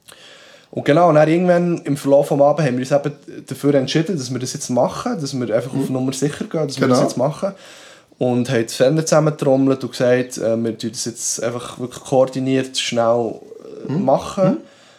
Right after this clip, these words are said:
Speaker 1: Und das ist eben, wie gesagt, das ist, das habe ich
Speaker 2: Mhm.
Speaker 1: mega gut in Erinnerung. Alle haben an einem Strang gezogen.
Speaker 2: Mhm.
Speaker 1: Ähm,
Speaker 2: Und,
Speaker 1: weil es
Speaker 2: äh,
Speaker 1: ja irgendwo durch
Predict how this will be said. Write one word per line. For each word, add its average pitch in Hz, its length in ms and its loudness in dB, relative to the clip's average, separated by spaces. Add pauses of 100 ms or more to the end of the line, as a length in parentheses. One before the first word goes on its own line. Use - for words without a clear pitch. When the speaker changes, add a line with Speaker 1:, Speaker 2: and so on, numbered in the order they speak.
(240)
Speaker 1:
Und 123 340 -2
das 139 120 -2
ist 135 80 -4
eben, 131 260 4
wie 135 80 0
gesagt, 131 400 0
das 123 120 -10
ist, - 260 -6
das - 180 -12
habe 113 120 -2
ich 113 80 -4
Speaker 2:
Mhm. 123 60 -2
Speaker 1:
mega 127 180 0
gut 131 320 -6
in 131 80 -4
Erinnerung. 123 560 -6
Alle 131 340 2
haben 113 120 0
an 117 140 2
einem 120 140 -4
Strang 117 340 -4
gezogen. 127 340 -6
Speaker 2:
Mhm. 123 200 0 (500)
Speaker 1:
Ähm, 110 580 -4 (100)
Speaker 2:
Und, 135 420 -2
Speaker 1:
weil 147 100 6
es 139 60 2
Speaker 2:
äh, - 40 4
Speaker 1:
ja 156 60 4
irgendwo 180 260 4
durch 180 180 4